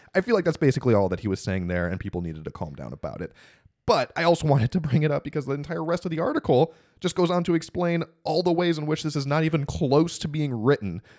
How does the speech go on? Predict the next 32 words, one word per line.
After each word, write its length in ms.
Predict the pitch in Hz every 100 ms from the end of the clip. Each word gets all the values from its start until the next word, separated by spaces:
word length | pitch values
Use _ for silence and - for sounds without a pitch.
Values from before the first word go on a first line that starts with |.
| -
Like, 160 | 113
he 180 | - 170
himself 560 | 139 131 - 139 127 120
is 100 | 113
saying 280 | 117 123 120
that, 160 | 107
like, 180 | 110 101
he 80 | 120
doesn't 180 | 117 123
even 140 | 110
have, 320 | 113 104 110
like, 120 | 107
an 60 | 101
entire 300 | 98 117 101
second 440 | - - 110 95
act 280 | 104 104 -
written, 320 | 107 110 104
but 160 | 110 92
how 160 | 98 101
he's 240 | 110 98
totally 500 | - 117 107 107 104
okay 260 | 110 - 107
with 160 | 104 -
just 160 | 104
taking 300 | - 101 101
time 260 | - 98 92
off, 200 | 92 95
spending 300 | - 95 95
time 200 | 107 101
with 100 | 98
his 140 | 98
family, 400 | - 95 95 101